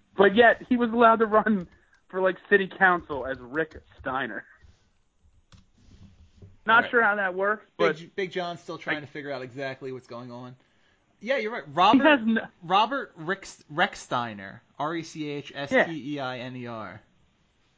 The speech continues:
Speaker 1: Here we go. Finals. U F C three.
Speaker 2: Oh,
Speaker 1: Howard,
Speaker 2: shit.
Speaker 1: not intimidated.
Speaker 2: Oh, shit.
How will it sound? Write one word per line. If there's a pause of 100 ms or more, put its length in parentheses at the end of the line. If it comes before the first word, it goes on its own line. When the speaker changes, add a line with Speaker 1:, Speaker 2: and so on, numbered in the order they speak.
(420)
Speaker 1:
Here
we
go. (220)
Finals. (220)
U
F (120)
C (100)
three. (3000)
Speaker 2:
Oh,
Speaker 1:
Howard,
Speaker 2:
shit.
Speaker 1:
not
intimidated.
Speaker 2:
Oh,
shit.